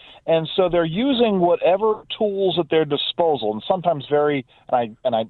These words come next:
don't mean this as a, as a, uh, an approval, but they use very innovative ways to go after their, their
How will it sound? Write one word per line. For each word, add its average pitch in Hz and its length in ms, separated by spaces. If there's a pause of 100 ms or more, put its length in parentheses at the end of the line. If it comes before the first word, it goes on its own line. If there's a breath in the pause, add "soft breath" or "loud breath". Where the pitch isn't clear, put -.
(140)
don't 156 180
mean 151 180
this 139 180
as 120 80
a, 113 220
as 117 160
a, 113 80 (200)
uh, 110 180
an 226 60
approval, 262 520 (260 soft breath)
but 165 140
they 175 80
use 180 420
very 180 260
innovative 240 440
ways 135 480
to 131 60
go 131 200
after 131 340
their, 120 300
their 117 160